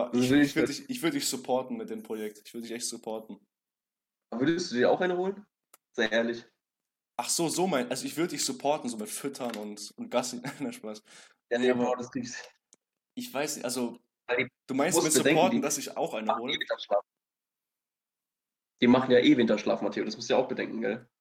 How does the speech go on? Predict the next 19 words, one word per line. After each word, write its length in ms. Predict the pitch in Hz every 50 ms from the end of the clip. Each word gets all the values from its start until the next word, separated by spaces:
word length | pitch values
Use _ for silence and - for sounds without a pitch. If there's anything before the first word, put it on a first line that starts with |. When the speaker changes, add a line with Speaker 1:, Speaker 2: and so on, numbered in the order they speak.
| _ -
Speaker 1:
Ja, 80 | 117 117
die 80 | 127 123
machst 200 | 131 147 - 135
du 20 |
in 60 | 120
den 80 | 120 117
Kühlschrank 340 | - 160 160 - 120 110 107
dann 100 | 104 101
rein, 200 | 95 98 95 98
oder? 280 | 98 107 123 - - _ _ _ _ _ _ _ _ _ _ _ _ _ _ _ _ _ _ _ _ _ _ _ _ _ -
Speaker 2:
Nee, 220 | 104 110 113 123 120 -
also 160 | - - 117
ich 100 | - - - _ _ _ _ _
Speaker 1:
Doch, 180 | 135 170 190 -
doch, 140 | - 226 247
Speaker 2:
<laughs> 200 | - - - -
Digga. 180 | 151 160 -
Speaker 1:
ich 60 | -
mein's, 220 | 127 127 123 -